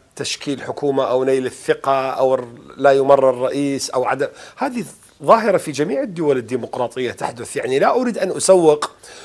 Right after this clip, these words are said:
آه، لشيء هو ليس، يعني، آه،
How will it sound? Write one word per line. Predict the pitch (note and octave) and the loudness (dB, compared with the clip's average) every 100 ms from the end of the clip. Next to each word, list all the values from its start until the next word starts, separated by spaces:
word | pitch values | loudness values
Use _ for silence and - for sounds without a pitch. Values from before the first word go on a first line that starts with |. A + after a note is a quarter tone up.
| - - - | -20 -20 -2
آه، | C#3+ C#3 B2+ A2+ - | 2 4 2 -2 -8
لشيء | C#3 C3+ - - - | -8 -2 0 0 0
هو | D3 | 0
ليس، | C#3+ D#3+ - D3+ B2+ A2 - _ _ _ _ _ _ - | 2 0 2 4 4 0 -10 _ _ _ _ _ _ -10
يعني، | C#3 A2+ C3+ | -6 -2 -2
آه، | B2 | -2